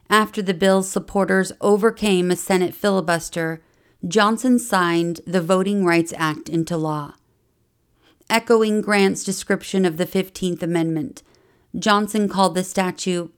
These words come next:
one of the most monumental laws in the entire history of American freedom.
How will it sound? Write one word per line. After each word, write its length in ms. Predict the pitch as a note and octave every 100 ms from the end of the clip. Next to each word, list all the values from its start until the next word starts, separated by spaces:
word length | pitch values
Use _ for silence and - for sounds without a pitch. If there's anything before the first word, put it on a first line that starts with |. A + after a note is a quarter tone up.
| _ _
one 200 | G3 G3
of 40 |
the 80 | F#3
most 300 | F#3 F3 -
monumental 960 | F#3 F#3 F#3+ G#3 G#3+ G#3 G3 F#3 G3 F3+
laws 560 | E3+ E3 E3 E3 D#3+ - _ _ -
in 160 | G3
the 140 | F3+ F3+
entire 800 | F3+ - G#3+ G3+ G#3 G3+ G#3 -
history 680 | - G3 - F3 D3+ D3 - _ _ _
of 140 | F#3+ F3
American 580 | F3 E3+ E3 E3 E3+ D#3+
freedom. 560 | - D#3 D3 C#3 A#2